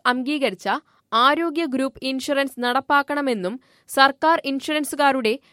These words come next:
വെൽഫെയർ ഫണ്ട് ബോർഡിലും നടപ്പാക്കണമെന്നും ക്ഷാമാശ്വാസ കുടിശ്ശിക ഉടൻ വിതരണം ചെയ്യണമെന്നും കെ എസ് ഇ ബി പെൻഷനേഴ്സ് സംസ്ഥാന സമിതി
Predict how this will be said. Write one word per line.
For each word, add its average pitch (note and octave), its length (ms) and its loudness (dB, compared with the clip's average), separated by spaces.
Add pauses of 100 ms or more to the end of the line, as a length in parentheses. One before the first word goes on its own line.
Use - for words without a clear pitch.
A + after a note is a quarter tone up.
(120)
വെൽഫെയർ C#4+ 580 2
ഫണ്ട് C#4 380 0
ബോർഡിലും A#3 540 2 (280)
നടപ്പാക്കണമെന്നും C4+ 920 0 (480)
ക്ഷാമാശ്വാസ D#4+ 880 2
കുടിശ്ശിക C#4 500 -2 (200)
ഉടൻ C#4 340 0
വിതരണം D4 540 0
ചെയ്യണമെന്നും C#4+ 720 -4 (180)
കെ C#4+ 240 2
എസ് E4 240 -2
ഇ B3+ 100 -2
ബി G3 160 -6 (180)
പെൻഷനേഴ്സ് D#4 760 0
സംസ്ഥാന D#4 600 0
സമിതി C4+ 400 -2